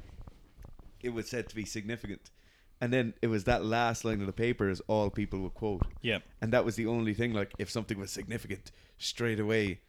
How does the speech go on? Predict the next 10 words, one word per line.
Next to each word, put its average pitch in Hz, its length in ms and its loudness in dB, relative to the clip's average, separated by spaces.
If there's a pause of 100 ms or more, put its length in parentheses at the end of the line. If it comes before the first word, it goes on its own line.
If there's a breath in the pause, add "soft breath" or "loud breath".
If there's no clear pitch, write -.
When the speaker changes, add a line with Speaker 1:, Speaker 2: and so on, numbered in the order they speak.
(600 loud breath)
Speaker 1:
beef 123 260 -4
causes 120 360 0
cancer, 107 560 -2
Speaker 2:
Yeah, 107 200 6
Speaker 1:
or 90 240 -2
Speaker 2:
yeah. 98 220 -2
Speaker 1:
massage 117 400 2
is 101 140 -2
great, 113 420 2
or, 98 360 0